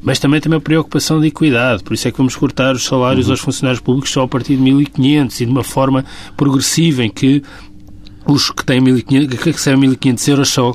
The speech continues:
Speaker 1: eh, cortam cinco por cento." Agora, de repente, isso, eh, suspendeu-se. E, e, e, portanto, isso deixa algumas perplexidades.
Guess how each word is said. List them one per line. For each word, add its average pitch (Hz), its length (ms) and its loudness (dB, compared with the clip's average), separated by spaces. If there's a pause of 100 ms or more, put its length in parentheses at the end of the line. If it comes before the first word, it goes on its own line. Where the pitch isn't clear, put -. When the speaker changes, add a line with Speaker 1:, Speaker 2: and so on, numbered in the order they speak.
(100)
Speaker 1:
eh, 123 180 0
cortam 120 400 -2
cinco 107 240 -2
por - 80 -12
cento." 78 320 -10 (1300)
Agora, 214 240 2
de - 60 -6
repente, 220 580 -2
isso, 208 500 -2
eh, 202 240 -2
suspendeu-se. 196 840 -2
E, 170 60 0
e, 98 840 -4
e, 92 100 -4
portanto, 92 320 -6
isso - 200 -4
deixa 123 280 0
algumas 104 260 0
perplexidades. 98 880 -2